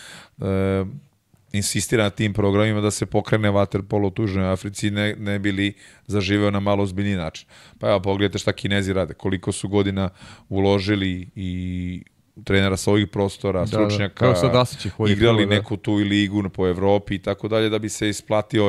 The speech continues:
Speaker 1: ovaj neki pomak mali sad.
Speaker 2: Osmina finala, da.
Speaker 1: Jeste.
Speaker 2: Ti si, da, rekao si među osam, da, osmina finala, znam šta si
Speaker 1: Osmina
Speaker 2: mislio.
Speaker 1: fina-, da, da,
Speaker 2: Osmina
Speaker 1: to,
Speaker 2: finala,
Speaker 1: osmina
Speaker 2: da.
Speaker 1: finala, jeste. Pa imate sad Brazil koji je dobio Srbiju u Riju, naravno sa nekom malo naturalizovanim nekim igračima, sad
Speaker 2: Drugačije.
Speaker 1: su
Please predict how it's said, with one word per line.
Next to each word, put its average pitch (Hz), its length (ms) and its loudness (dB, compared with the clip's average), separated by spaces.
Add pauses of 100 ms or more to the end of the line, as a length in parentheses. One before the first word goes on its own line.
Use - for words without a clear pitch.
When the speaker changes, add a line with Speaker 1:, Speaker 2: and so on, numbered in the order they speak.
Speaker 1:
ovaj 95 280 0
neki 95 480 -10 (120)
pomak 92 440 0
mali 87 360 -2
sad. 104 140 0
Speaker 2:
Osmina 117 280 0
finala, 104 380 0
da. 98 80 0
Speaker 1:
Jeste. - 320 -4
Speaker 2:
Ti 135 100 4
si, 131 220 2
da, 139 120 4
rekao 143 180 0
si - 100 -12
među 131 220 0
osam, 117 220 -2
da, 113 80 4
osmina 117 320 0
finala, 107 360 2
znam 90 140 -2
šta - 60 0
si 107 60 2
Speaker 1:
Osmina 110 260 0
Speaker 2:
mislio. 95 180 -4
Speaker 1:
fina-, 98 60 -2
da, 107 120 6
da, 87 140 0
Speaker 2:
Osmina 104 280 0
Speaker 1:
to, 113 80 -4
Speaker 2:
finala, 110 180 4
Speaker 1:
osmina 98 140 2
Speaker 2:
da. 82 60 -2
Speaker 1:
finala, 85 320 -4
jeste. 104 400 2 (400)
Pa 113 100 -4
imate 107 220 -2
sad 107 160 -6
Brazil 107 320 2
koji 107 160 0
je 104 40 4
dobio 107 240 0
Srbiju 107 400 0
u 110 140 -2
Riju, 107 400 4
naravno 101 420 -2
sa - 160 -6
nekom 98 380 -4 (380)
malo 101 200 2
naturalizovanim 98 560 0
nekim 101 280 -2
igračima, 101 440 0
sad 101 180 0
Speaker 2:
Drugačije. 98 200 -6
Speaker 1:
su - 40 -12